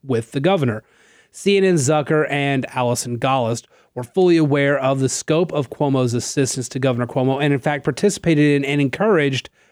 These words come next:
the same behavior. This would be the behavior he was fired for in terms of advising his brother and even using his media sources to try to find out who the women who were leveling the sexual harassment, sexual assault allegations against Andrew Cuomo were.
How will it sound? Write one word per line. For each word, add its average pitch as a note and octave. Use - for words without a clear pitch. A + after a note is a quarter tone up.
the D3
same C#3
behavior. C3
This B2
would D#3+
be C#3+
the B2+
behavior B2
he A#2+
was A#2
fired F3+
for B2+
in B2
terms C#3
of B2+
advising D3
his D3+
brother D3+
and D3+
even F#3+
using D#3+
his E3
media E3+
sources A3
to C#3
try F#3
to G3
find E3
out D3
who A3+
the A3
women D3
who F3
were D#3
leveling D#3+
the C3+
sexual D#3+
harassment, C#3
sexual C3+
assault C3
allegations B2+
against B2
Andrew B2+
Cuomo A2+
were. C3+